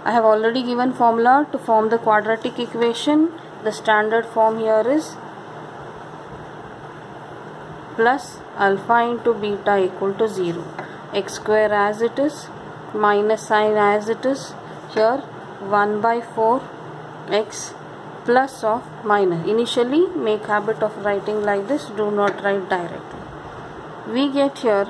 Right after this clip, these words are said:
one by four x minus one equal to zero. Now this is a quadratic equation, still this denominator, that is four, can be excluded. Whenever you have a denominator or a fraction,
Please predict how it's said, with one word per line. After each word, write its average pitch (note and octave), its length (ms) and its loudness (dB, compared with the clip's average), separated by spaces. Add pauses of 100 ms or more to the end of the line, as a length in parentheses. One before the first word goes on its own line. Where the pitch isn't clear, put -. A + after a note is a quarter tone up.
(360)
one G#3+ 340 2
by A3 200 4
four A#3+ 460 2
x - 360 -4 (460)
minus A#3 580 2
one G3+ 320 2 (300)
equal F#3 480 -2
to A3+ 100 0
zero. F3+ 460 -4 (1000)
Now A3 80 0
this A3+ 200 0
is C4 100 2
a D4+ 60 6
quadratic B3+ 540 2
equation, C4+ 600 2
still C#4+ 360 0
this C#4 200 0
denominator, A#3 720 2
that A3 180 0
is G#3+ 140 -2
four, B3+ 480 4
can G3+ 360 2
be A#3 160 -2
excluded. G#3 680 0 (440)
Whenever B3+ 420 2
you C4+ 200 -2
have A#3 300 4
a A#3+ 100 2
denominator G#3 800 2
or A3 180 4
a A3 60 4
fraction, A3 720 -2